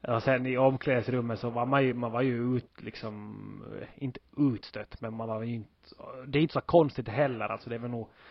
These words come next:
nästan i vilket lag som man kommer om man bara är där en vecka, att man, man inte liksom är en av grabbarna, så, så det är inga konstigheter på så sätt. Men,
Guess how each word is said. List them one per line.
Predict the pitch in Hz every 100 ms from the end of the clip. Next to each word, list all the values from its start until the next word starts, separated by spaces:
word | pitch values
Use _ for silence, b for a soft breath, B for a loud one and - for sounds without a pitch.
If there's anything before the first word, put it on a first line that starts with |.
| B B
nästan | 123 110 123
i |
vilket | 113 117 - 123
lag | 120 107
som | 117
man | 110
kommer | 135 123 113
om | 110
man | 107
bara | 110
är | 110
där | 113 110
en | 107
vecka, | 107 120 - 117
att | 110 -
man, | 117 107 110
man | 113 110
inte | 107 -
liksom | - 117 107
är | 107 104
en | 113 113
av | 110 107
grabbarna, | 113 123 113 104 113
så, | - 110
så | -
det | 120
är | 117
inga | 107 101
konstigheter | - 117 101 113 -
på | -
så | 117 127
sätt. | - 107 -
Men, | 113